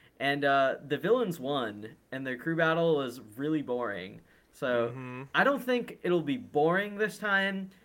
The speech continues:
Speaker 1: but I suspect the way our thing, things are turning out right now, I think we may see a similar result for the D Ks over the, uh, Ganons, if, if things as they are right now, um, stay on the same path.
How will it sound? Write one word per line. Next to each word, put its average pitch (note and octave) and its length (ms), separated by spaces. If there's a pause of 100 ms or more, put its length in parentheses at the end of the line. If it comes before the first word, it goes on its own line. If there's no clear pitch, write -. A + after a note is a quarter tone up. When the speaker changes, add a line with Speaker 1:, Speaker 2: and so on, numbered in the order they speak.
(140)
Speaker 1:
but D#3+ 380
I E3 160
suspect G3+ 560
the D#3 60
way C#3 260
our F3 160
thing, E3+ 400 (120)
things D#3 240
are E3 60
turning D#3 300
out B2+ 180
right C3+ 240
now, B2+ 380 (360)
I C#3 100
think F#3+ 220
we F3+ 120
may D#3+ 200
see E3 220
a C#3+ 60
similar D3 560
result A2+ 500 (220)
for A#2+ 100
the A2 140
D A2 200
Ks G2 540
over G#2 320
the, G#2+ 220
uh, F#2+ 220
Ganons, E2 560 (120)
if, - 80 (340)
if A#2+ 120 (160)
things D#3+ 560
as B2+ 240
they B2 100
are A2+ 220
right G#2 260
now, G2 420
um, F#2+ 200
stay F#2+ 240
on F2 100
the E2+ 80
same D#2+ 280
path. - 360